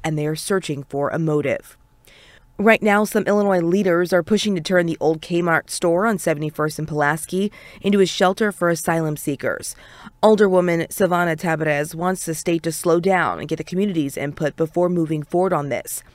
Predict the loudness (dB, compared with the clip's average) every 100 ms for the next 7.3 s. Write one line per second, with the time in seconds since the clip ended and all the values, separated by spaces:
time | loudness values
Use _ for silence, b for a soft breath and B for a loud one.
0 | b -4 0 -2 -2 -4 -2 0 0 -2
1 | -12 B B B 2 4 2 0 0 -2
2 | -2 -4 -2 -6 -4 -6 -4 -2 0 0
3 | -2 -4 -4 -4 -2 -2 -2 -4 -4 -4
4 | 0 -2 0 -2 -2 0 0 0 0 -2
5 | -6 B B B -4 0 2 2 -2 -6
6 | -4 -4 -4 -4 -4 -4 -4 -4 -6 -4
7 | -4 -2 -4